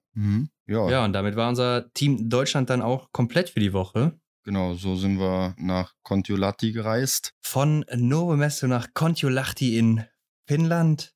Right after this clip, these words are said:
Speaker 2: also schon ein ganzes Stück weiter in den Norden. Und, äh, wo wir gerade noch bei Novo Mesto sind, Denise Herrmann, die hat im Sprint von Novo Mesto bei ihrer fehlerfreien Einlage einen neuen Rekord aufgestellt.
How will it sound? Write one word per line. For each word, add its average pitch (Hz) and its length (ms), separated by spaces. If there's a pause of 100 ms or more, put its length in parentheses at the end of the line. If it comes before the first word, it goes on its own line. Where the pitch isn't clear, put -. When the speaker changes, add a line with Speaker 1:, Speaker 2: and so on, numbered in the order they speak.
(100)
Speaker 2:
also 104 580
schon 131 300
ein 123 100
ganzes 127 300
Stück - 420 (220)
weiter 113 600
in 127 120
den 120 180
Norden. 160 560 (680)
Und, 117 560
äh, 117 180
wo 120 100
wir 120 60
gerade 127 180
noch 127 140
bei 123 160
Novo 123 260
Mesto 135 320
sind, 135 380
Denise 123 420
Herrmann, 131 540
die 117 140
hat 131 180
im 123 240
Sprint 139 500
von 143 160
Novo 135 180
Mesto 139 640 (500)
bei 120 100
ihrer 120 240
fehlerfreien 135 1000
Einlage 127 680
einen 117 200
neuen 123 180
Rekord 120 380
aufgestellt. 120 680